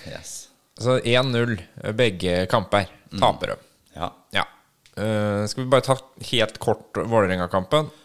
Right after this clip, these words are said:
Speaker 1: Ja, det kan vi godt gjøre. Ehm, taper en null for Vålerenga. Isolert sett et, eh, godt resultat mot et, ehm,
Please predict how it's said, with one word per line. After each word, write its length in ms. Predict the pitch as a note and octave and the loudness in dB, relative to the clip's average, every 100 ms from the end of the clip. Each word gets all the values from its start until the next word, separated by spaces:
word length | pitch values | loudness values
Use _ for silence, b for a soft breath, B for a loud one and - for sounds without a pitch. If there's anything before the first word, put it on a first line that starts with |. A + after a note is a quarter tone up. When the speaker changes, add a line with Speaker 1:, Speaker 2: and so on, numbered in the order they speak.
| B | B
Speaker 1:
Ja, 140 | - D#3+ | -2 -2
det 120 | C#3 | -4
kan 100 | C3+ | -6
vi 80 | C3 | -4
godt 160 | G#2 - | -6 -4
gjøre. 280 | F#2+ G2 - _ B2+ | -4 -4 -8 _ -4
Ehm, 880 | B2+ A#2+ A#2+ A#2+ A#2+ A#2 A2 A2 - _ _ - B B B B B A#2 - | -2 -2 -4 -4 -6 -8 -10 -14 -20 _ _ -20 B B B B B -14 0
taper 340 | D3 - B2+ | 0 2 0
en 120 | A#2 | 2
null 100 | A#2 G#2+ | 0 -2
for 120 | A#2+ | 0
Vålerenga. 640 | A#2+ F#2 A2 B2+ C#3+ C#3 A#2 | 2 2 0 -2 -2 -6 -6
Isolert 480 | A2+ A#2+ G#2 F2+ - | -6 -2 -2 -2 -2
sett 440 | A#2+ A#2+ - - G#2+ | -2 -2 -10 -8 -2
et, 500 | A2+ G2+ _ _ A2 | -2 -4 _ _ -2
eh, 380 | G#2 G2+ G2+ | 2 2 0
godt 260 | G2+ G#2 - G2 | 0 -4 -2 -8
resultat 560 | G2 E2+ G#2+ G#2+ - | -6 -4 -2 -2 -6
mot 320 | G#2 G2 - | -8 -8 -6
et, 480 | F#2+ G2 G2 _ - | -4 -4 -6 _ -8
ehm, 920 | G2 F#2 F2+ F#2 F2+ F2 F2 F2 E2 | -4 -2 -2 -4 -4 -6 -8 -10 -14